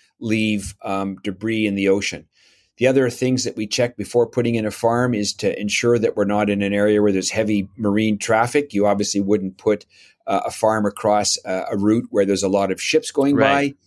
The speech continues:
Speaker 1: And the same thing for migrating species of, uh, fish and ocean mammals. We're typically in areas where they, they don't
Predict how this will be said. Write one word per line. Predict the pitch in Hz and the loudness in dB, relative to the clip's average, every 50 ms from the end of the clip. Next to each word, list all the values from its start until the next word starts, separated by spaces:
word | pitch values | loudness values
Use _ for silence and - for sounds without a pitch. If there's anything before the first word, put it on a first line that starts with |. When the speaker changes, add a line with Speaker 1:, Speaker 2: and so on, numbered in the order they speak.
| _ _ _ _ _ - | _ _ _ _ _ -6
Speaker 1:
And | - 135 | -2 0
the | 143 | 0
same | 139 - 160 156 156 147 | 2 2 2 2 0 0
thing | 135 - 143 139 135 | 0 0 2 2 2
for | 131 - - 123 120 113 110 - - | 0 -4 -2 0 0 0 0 -2 0
migrating | 120 117 123 120 107 120 117 117 113 107 101 | 0 2 2 2 2 2 2 2 2 0 -2
species | - - - 120 117 113 107 - 110 107 104 101 95 - - _ | -4 -6 -4 -4 -4 -2 -2 -2 -2 -2 -2 0 -2 -4 -8 _
of, | - 101 95 98 95 85 87 - - 101 | -4 -2 0 0 0 -2 -6 -14 -10 -4
uh, | 98 95 92 90 87 _ _ _ _ | -2 -2 -2 -2 -4 _ _ _ _
fish | - - - - 110 - - - - | -12 -2 -2 -2 0 -2 -4 -8 -8
and | 104 101 92 | -8 -6 -4
ocean | 101 113 110 - 107 101 | -4 -4 -4 -4 -4 -2
mammals. | 101 101 101 101 101 101 98 101 - - _ _ _ _ _ _ _ | 0 2 2 2 2 2 0 -2 -4 -8 _ _ _ _ _ _ _
We're | - 110 107 107 107 104 | 0 2 4 4 2 0
typically | - - - 127 120 - 117 - - 110 110 107 101 | -4 -6 -4 -4 -2 -4 -4 -8 -4 -4 -2 -2 -2
in | 101 98 - - | -2 -4 -6 -2
areas | - 104 104 107 104 101 104 101 - - | 0 2 2 2 2 2 0 0 0 0
where | 98 95 98 95 95 92 - _ _ _ _ _ _ - | 2 4 4 4 2 0 -2 _ _ _ _ _ _ -4
they, | 104 101 98 - - | -2 -2 -2 -2 -2
they | 101 101 101 95 | 0 2 2 2
don't | 98 98 95 101 98 | 4 2 2 0 -2